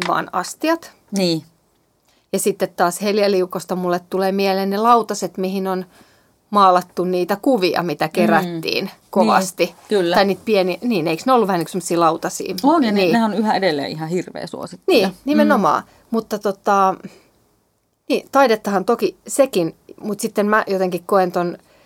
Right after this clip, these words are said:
Speaker 1: mulle tulee tosta keramiikkataiteesta, mä nautin siitä, kun se on kolmiulotteista.
Speaker 2: Niin.
Speaker 1: Tietyllä tapaa, että ni-, niinku esimerkiksi tossa, tossa kyseisessä näyttelyssä, särkyvää näyttelyssä,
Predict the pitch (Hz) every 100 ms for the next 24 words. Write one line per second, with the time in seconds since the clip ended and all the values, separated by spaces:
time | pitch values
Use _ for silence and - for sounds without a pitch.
0 | _ _ _ _ _ _ - 196 185 185
1 | 175 175 - 214 196 170 160 165 175 165
2 | 160 160 - 156 - _ _ _ _ _
3 | _ _ _ _ _ _ _ _ _ _
4 | _ _ _ 214 247 262 262 202 196 175
5 | - 170 185 185 196 165 175 - 208 -
6 | - 226 - - _ - 190 165 - _
7 | - 202 185 170 165 170 156 170 190 185
8 | 143 180 196 196 - 208 196 180 - -
9 | - - - 208 - 214 202 180 180 185
10 | 185 - 165 165 175 160 _ _ _ _
11 | _ _ - - 226 - 175 175 170 175
12 | 170 165 -